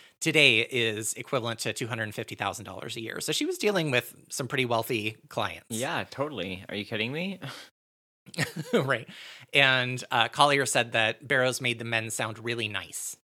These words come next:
Speaker 1: So in February of nineteen eighty-four, so this is now f-, about five years after she started the business, b-, a,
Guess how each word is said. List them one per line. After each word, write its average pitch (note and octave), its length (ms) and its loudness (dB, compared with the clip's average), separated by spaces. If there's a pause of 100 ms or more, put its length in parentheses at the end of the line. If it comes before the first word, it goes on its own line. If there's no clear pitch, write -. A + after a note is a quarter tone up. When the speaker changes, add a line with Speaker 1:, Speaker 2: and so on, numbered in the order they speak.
(140)
Speaker 1:
So F#3 260 4
in E3+ 220 2
February A#3 480 2
of D#3+ 100 -2
nineteen D3 380 0
eighty-four, B2 840 -2
so C3 220 -2
this C#3+ 260 -2
is D3 180 0
now A#2 380 2
f-, - 300 -10
about A#2+ 260 2
five B2+ 380 0
years A2+ 260 0
after A2+ 320 -2
she - 180 -2
started B2 460 2
the G2+ 80 -8
business, A2+ 640 -6 (200)
b-, C#3 140 -2 (100)
a, A#2+ 400 2